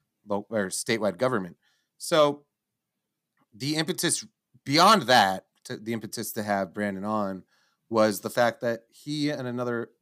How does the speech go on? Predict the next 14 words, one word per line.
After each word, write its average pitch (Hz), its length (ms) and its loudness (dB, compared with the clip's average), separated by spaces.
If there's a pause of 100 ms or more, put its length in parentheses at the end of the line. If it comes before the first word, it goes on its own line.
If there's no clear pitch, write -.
(200)
a 117 60 -14
number 127 200 -4
of 113 100 -4
other 110 280 -4 (200)
bar 120 300 2
owners 92 460 -8 (600)
have 143 180 -6
filed 196 300 6
a 151 40 4
lawsuit 113 600 2
over 110 180 -6
the 98 80 -6
fact 107 640 -2 (240)
that 104 340 0